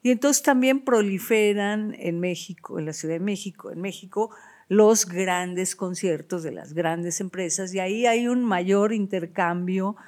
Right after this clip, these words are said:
ya no underground con discos que traes de allá para acá en un mercado mano a mano, sino en el mercado, ¿no? Y entonces vienen los grandes grupos, ¿no? de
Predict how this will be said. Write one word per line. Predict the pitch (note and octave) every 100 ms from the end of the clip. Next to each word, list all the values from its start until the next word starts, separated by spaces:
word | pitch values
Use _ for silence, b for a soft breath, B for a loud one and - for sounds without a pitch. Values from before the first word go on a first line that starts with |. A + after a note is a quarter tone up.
| b
ya | F#3+ F3 G3+
no | G#3+ G#3+ G#3 G#3 -
underground | G3 F3+ F3 E3 F#3+ F#3+ G3 G3 F#3
con | E3+ E3
discos | E3+ G3 F#3+ - G3+ F3+
que | F3+
traes | - F3+ F#3+ F#3+
de | F#3
allá | E3+ E3+ F#3
para | F#3+ D#3+
acá | D#3+ F3+ F#3 F#3
en | F3+ E3 D#3+ D#3+
un | F3 F3
mercado | E3+ D#3+ E3+ E3+ E3+ E3+ E3 E3
mano | D3+ E3+ F3 F#3+
a |
mano, | G#3+ A3+ G3+ G#3+ C4+ -
sino | - - A3+ A3 A3 A#3 A#3
en | - F3+ F3
el | F3+ F#3+ G#3+ -
mercado, | D#3 D#3+ F#3+ E3 E3 A#3 - _ _ _ _ _
¿no? | - G3+ B3+
Y | G#3+
entonces | G#3+ B3+ C4+
vienen | C#4 B3+ C4+ D4
los | G3+ F3
grandes | E3+ E3 E3+ F#3+ F#3
grupos, | G3 F#3+ F#3 F3+ F#3 F#3+ - -
¿no? | D3 E3 G3 -
de | D#3+ D#3 D3 C#3